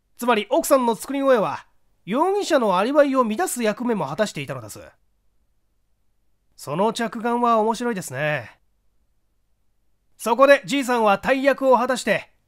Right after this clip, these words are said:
しかもカバンの百万円には手をつけないような殊勝なことも果たしました。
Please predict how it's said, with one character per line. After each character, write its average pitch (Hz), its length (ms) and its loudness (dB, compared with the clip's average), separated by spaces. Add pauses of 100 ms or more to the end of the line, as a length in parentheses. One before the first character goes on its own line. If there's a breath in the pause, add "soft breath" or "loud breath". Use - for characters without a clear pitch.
(220)
し - 120 -12
か 339 80 0
も 208 180 2
カ 202 160 -2
バ 330 100 6
ン 359 140 -4
の 339 120 -2
百 277 240 -4
万 320 200 0
円 311 140 -2
に 277 80 -2
は 202 160 -6
手 - 160 -6
を 294 140 -2
つ - 120 -12
け 302 100 0
な 262 100 0
い 208 80 -2
よ 190 100 -2
う 160 40 -4
な 131 80 -8
殊 151 160 -14
勝 262 200 -2
な 277 100 0
こ 269 120 -2
と 285 80 0
も 220 100 0
果 143 120 -8
た 143 60 -10
し 123 80 -12
ま 147 60 -8
し - 80 -10
た。 - 220 -12